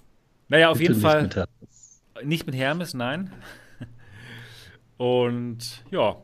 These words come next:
Speaker 1: also um dann noch ein paar Tage zu sparen, geht es dann direkt aus Asien direkt dann zu euch nach Hause und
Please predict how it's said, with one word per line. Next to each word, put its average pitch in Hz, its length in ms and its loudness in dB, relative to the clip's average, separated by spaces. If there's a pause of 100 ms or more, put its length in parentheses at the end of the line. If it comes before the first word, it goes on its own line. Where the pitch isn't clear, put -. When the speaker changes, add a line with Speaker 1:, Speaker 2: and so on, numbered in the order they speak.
Speaker 1:
also 151 500 0
um 170 160 -4
dann 175 100 2
noch 170 100 2
ein 151 80 -4
paar 151 480 0
Tage 143 300 2
zu 139 120 -10
sparen, 143 580 -4 (340)
geht 135 140 -4
es 127 140 -4
dann 131 460 -4
direkt - 580 -6 (380)
aus 120 220 -4
Asien 117 720 -4
direkt 107 360 -10
dann 107 300 -8 (200)
zu 123 220 -10
euch 113 440 -6 (120)
nach 101 140 -10
Hause 139 480 -6
und 110 420 -10